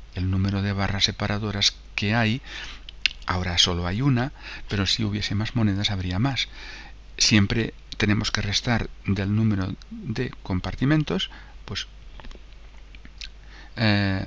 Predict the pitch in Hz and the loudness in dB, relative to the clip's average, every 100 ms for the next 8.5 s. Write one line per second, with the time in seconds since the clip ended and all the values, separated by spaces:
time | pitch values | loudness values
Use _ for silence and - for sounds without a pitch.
0 | - 123 107 120 98 - 127 - 113 110 | 4 4 8 8 8 6 4 6 6 6
1 | - 101 98 92 92 101 98 101 95 92 | 0 2 4 2 0 -2 0 0 -2 -2
2 | - 85 87 80 - - - 110 117 107 | -2 -2 -2 -4 -8 -2 4 6 6 2
3 | 101 92 92 - 98 95 101 101 107 98 | 2 0 0 2 2 4 2 2 2 0
4 | - 82 85 92 92 98 95 98 82 - | -2 -2 -2 -2 0 2 4 4 2 -2
5 | - - - 87 - 92 101 92 - - | -4 -6 -2 -2 0 -4 -2 -4 -2 -2
6 | - 87 - 98 98 101 - - - 98 | -4 -4 -4 -4 -4 -6 -10 -12 -6 0
7 | 98 107 101 92 101 95 98 107 104 110 | 0 0 0 0 0 2 4 4 4 2
8 | 117 113 110 135 | 0 2 4 2